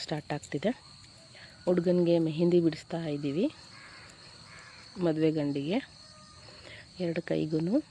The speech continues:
ಚೆನ್ನಾಗಿ ಬರ್ತಿದ್ಯಾ? ನನ್ನ ತಂಗಿ ಬಿಡಿಸ್ತಾವಳೆ, ಅದಕ್ಕೆ ಅವಳಿಗೆ ಡಿಮ್ಯಾಂಡ್ ಜಾಸ್ತಿ ಆಗಿಬಿಟ್ಟಿದೆ. ಮನೆಯವರೆಲ್ಲ "ಬಿಡಿಸು, ಬಿಡಿಸು" ಅಂತ ಕೇಳ್ತಿದ್ದಾರೆ. ನೋಡಿ ಎಷ್ಟು ಚೆನ್ನಾಗಿ ಕಾಣ್ತಿದೆ ಹುಡ್ಗನ್ಗೆ.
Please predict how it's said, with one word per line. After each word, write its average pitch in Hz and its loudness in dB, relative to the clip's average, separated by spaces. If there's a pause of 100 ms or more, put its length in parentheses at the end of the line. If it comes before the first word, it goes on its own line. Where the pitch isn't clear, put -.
(400)
ಚೆನ್ನಾಗಿ 160 2
ಬರ್ತಿದ್ಯಾ? 147 -4 (500)
ನನ್ನ 165 0
ತಂಗಿ 170 2
ಬಿಡಿಸ್ತಾವಳೆ, 156 -2 (560)
ಅದಕ್ಕೆ 170 0
ಅವಳಿಗೆ 160 2
ಡಿಮ್ಯಾಂಡ್ 160 2
ಜಾಸ್ತಿ 147 -2
ಆಗಿಬಿಟ್ಟಿದೆ. 147 -2
ಮನೆಯವರೆಲ್ಲ 143 -2
"ಬಿಡಿಸು, 143 -2
ಬಿಡಿಸು" 151 -6
ಅಂತ 156 -4 (160)
ಕೇಳ್ತಿದ್ದಾರೆ. 151 0 (840)
ನೋಡಿ 180 2
ಎಷ್ಟು - -12
ಚೆನ್ನಾಗಿ 180 2
ಕಾಣ್ತಿದೆ 170 0
ಹುಡ್ಗನ್ಗೆ. 165 -2